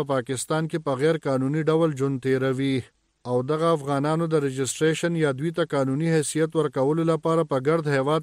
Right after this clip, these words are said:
کې رجسټریشن مرکزونه هم پرانستلي شوي وو. مرکزي وزیر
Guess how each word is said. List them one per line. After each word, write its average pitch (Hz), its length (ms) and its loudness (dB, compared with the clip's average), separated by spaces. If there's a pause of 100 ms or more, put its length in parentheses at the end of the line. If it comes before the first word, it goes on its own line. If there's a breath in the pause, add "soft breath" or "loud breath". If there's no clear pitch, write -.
کې 160 160 0
رجسټریشن 151 720 -2
مرکزونه 135 540 -2
هم 143 180 -4
پرانستلي 131 640 0
شوي 135 340 0
وو. 135 160 0 (460)
مرکزي 123 540 -4
وزیر 131 280 -2